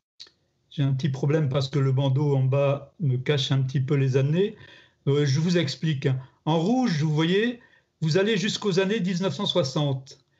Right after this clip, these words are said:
Et jusque dans ces années mille neuf cent soixante, il y a eu en rouge donc des pics d'invasion, mais très, très fréquents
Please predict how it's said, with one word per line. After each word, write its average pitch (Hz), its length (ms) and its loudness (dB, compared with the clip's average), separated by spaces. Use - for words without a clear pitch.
Et 147 140 2
jusque 202 400 0
dans 190 160 2
ces 175 260 -2
années 180 180 2
mille 160 200 -2
neuf 175 120 0
cent 175 140 -4
soixante, 185 640 -2
il 196 180 0
y 202 80 4
a 202 60 4
eu 202 200 2
en 160 140 2
rouge 165 400 -2
donc 156 220 0
des 143 120 2
pics 160 280 -2
d'invasion, 160 580 0
mais 160 180 0
très, 214 220 -2
très 208 160 -2
fréquents 170 640 -2